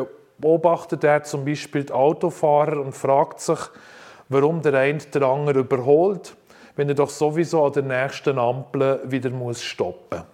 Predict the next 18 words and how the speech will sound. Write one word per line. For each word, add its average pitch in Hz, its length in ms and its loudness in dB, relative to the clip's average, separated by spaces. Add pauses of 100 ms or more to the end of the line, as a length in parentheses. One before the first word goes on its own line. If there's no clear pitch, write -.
(880)
Wo 131 300 2
ist 127 320 -8
da 110 160 -2
der 107 140 -8
Gewinn? 139 480 -4 (760)
Wo 151 420 2
ist 143 320 -6
da 135 160 4
der 131 140 -4
Gewinn? 160 480 0 (460)
Das 139 320 0
fragt 151 400 0
sich - 120 -4
der 147 140 -4
Martin 117 480 -4
Moser 113 500 -4
immer 131 340 -4
wieder. 127 260 -4